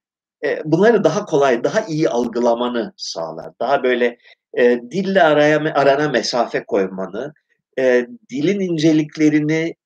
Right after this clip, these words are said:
daha bilinçli bir şekilde fark etmeni sağlar. Bu da iyi bir şeydir.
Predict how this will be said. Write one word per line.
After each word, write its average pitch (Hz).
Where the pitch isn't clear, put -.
daha 208
bilinçli 123
bir 110
şekilde 98
fark 101
etmeni 98
sağlar. 127
Bu 113
da 165
iyi 110
bir 95
şeydir. 95